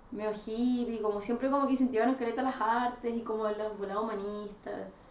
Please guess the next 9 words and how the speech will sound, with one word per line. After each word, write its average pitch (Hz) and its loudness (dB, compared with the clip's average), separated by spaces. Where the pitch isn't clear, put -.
En 202 -4
deporte 226 2
no 254 4
mucho, 277 2
¿cachai? 175 -8
O - -20
sea, - -12
yo 175 -12
igual 196 -2